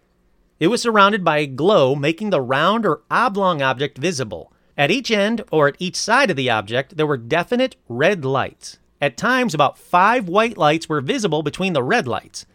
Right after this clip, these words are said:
As we watched the object move again and perform aerial feats that were actually unbelievable.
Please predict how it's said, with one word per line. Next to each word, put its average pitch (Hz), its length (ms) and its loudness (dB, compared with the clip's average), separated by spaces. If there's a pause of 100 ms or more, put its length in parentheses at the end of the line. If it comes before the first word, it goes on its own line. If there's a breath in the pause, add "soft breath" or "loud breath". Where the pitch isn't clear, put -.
(420)
As 160 160 0
we 147 100 -2
watched 185 360 0
the 311 100 0
object 240 320 -2
move 233 260 -2
again 127 500 -4 (200)
and 151 160 -4
perform 196 500 -2 (220)
aerial 254 420 0
feats - 640 -8 (440)
that 160 120 2
were 160 220 0
actually 208 580 -4
unbelievable. 139 840 -6